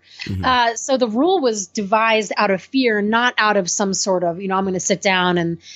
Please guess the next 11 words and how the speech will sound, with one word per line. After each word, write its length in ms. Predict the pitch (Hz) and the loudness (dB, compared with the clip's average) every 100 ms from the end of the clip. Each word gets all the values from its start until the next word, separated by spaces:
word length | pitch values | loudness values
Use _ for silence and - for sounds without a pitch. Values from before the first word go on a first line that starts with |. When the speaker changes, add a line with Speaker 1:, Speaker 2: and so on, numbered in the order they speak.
| - | -8
Speaker 2:
you 80 | 214 | -2
know, 160 | 196 175 | 0 0
think 280 | - 196 175 | 0 -2 0
about 240 | 165 160 | 0 0
things." 540 | - 165 160 170 - - - - - | 0 0 -2 -4 -6 -8 -12 -20 -6
Um, 240 | 202 185 | -2 0
he 120 | 175 208 | -2 -2
just 220 | 202 - | -2 -2
shunned 340 | - 196 196 | 0 0 0
women 320 | 175 180 175 | 0 0 0
altogether. 640 | 185 165 - 190 185 151 | -2 -6 -4 -2 0 -2